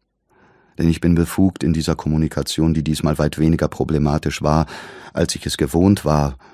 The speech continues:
einen Index seiner wachsenden Isolierung zu sehen. Ich will die banalere Deutung der Tatsache, dass diese Isolierung ihm das Vergnügen an gewissen provokatorischen Finten, zu denen er im Gespräch neigte,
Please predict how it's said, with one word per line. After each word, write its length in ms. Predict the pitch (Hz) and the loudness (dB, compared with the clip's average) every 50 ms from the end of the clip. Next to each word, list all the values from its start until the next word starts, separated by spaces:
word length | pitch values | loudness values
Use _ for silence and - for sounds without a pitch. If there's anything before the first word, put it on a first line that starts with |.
| - - - - _ _ _ _ _ _ _ - | -20 -20 -20 -20 _ _ _ _ _ _ _ 2
einen 280 | 90 87 85 80 - - | 4 4 4 4 2 2
Index 480 | - 104 104 98 92 90 85 - - - | 4 4 4 4 4 2 0 0 -4 -6
seiner 420 | - 87 85 85 78 80 80 71 | -4 -2 0 2 2 2 2 2
wachsenden 480 | 80 78 - - - 82 80 78 76 78 | 0 -2 -2 -2 -2 0 0 2 0 0
Isolierung 600 | - 73 78 80 78 73 82 90 87 76 76 73 | -2 -2 -2 -2 -2 0 0 0 0 0 -2 -2
zu 160 | - - 71 | -4 -6 -8
sehen. 340 | 65 65 67 65 65 65 64 - _ _ _ _ _ _ _ _ _ _ _ _ _ _ _ - - - - - - | -6 -4 -4 -4 -4 -4 -6 -10 _ _ _ _ _ _ _ _ _ _ _ _ _ _ _ -20 -18 -16 -10 -4 -2
Ich 180 | 95 95 - | -2 0 2
will 180 | 92 95 95 87 | 4 4 4 4
die 140 | 87 87 80 | 2 2 2
banalere 580 | 85 82 82 85 87 98 107 107 98 82 87 | 4 4 6 6 6 6 6 6 4 4 2
Deutung 380 | 73 82 80 80 78 87 80 76 | 2 2 2 2 2 0 0 0
der 180 | 76 78 82 | 0 0 0
Tatsache, 560 | - - 82 78 - - 80 78 76 85 78 - - - - - - - - | 0 -2 -2 -2 -2 -2 -2 -2 0 -2 -2 -4 -6 -14 -20 -20 -20 -18 -12
dass 160 | - - - | -10 -8 -4
diese 260 | - 78 78 73 80 - | -4 -4 -4 -4 -4 -4
Isolierung 560 | 78 76 80 76 76 85 92 87 80 80 - | -4 -2 -2 0 0 2 2 2 2 2 2
ihm 140 | - 78 73 | 2 0 0
das 120 | 71 69 | -2 -2
Vergnügen 520 | - - - - 85 85 90 92 82 85 | -4 -4 -2 0 2 2 4 4 2 2
an 100 | 71 82 | 2 0
gewissen 420 | 78 78 71 76 85 - - 82 73 | 0 -2 -2 -2 -2 0 0 0 0
provokatorischen 880 | - - - 80 80 78 - 78 73 - - 87 87 85 80 - 80 78 | 0 -2 -2 -2 -2 -2 -2 -4 -4 -2 0 0 0 0 0 0 -2 -2
Finten, 380 | - - 95 95 - - - | 2 2 2 2 2 0 -2
zu 140 | 80 - - | -4 -2 -2
denen 380 | 73 67 85 85 87 82 78 - | 0 4 4 4 6 4 2 0
er 320 | - 80 80 78 80 - | 0 0 0 0 0 0
im 100 | - 76 | -2 -2
Gespräch 460 | 71 71 - - - 78 78 80 - | -4 -4 -6 -4 -2 -2 -2 -2 0
neigte, 420 | - 76 78 78 - - - 78 | -2 -2 -2 -2 -2 -2 -2 -2